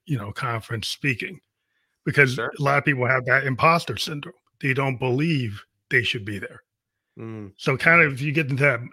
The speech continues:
Speaker 1: that growth mindset, it's like you have to believe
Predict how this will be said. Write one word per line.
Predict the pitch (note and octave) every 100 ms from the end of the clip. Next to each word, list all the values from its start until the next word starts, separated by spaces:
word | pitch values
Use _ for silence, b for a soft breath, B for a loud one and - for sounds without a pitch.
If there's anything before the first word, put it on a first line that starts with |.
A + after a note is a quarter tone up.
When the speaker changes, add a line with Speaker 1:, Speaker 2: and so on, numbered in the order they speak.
| -
Speaker 1:
that | B2 G2
growth | - C3 B2+
mindset, | A#2 A#2+ D#3 D#3 A#2 G2 - _ _ _ _ _ _ _ _ _
it's | C#3 B2+
like | B2+ G#2
you | C#3
have | B2 D#3
to | -
believe | A2+ B2 A#2 D3+ C3+ B2 A2+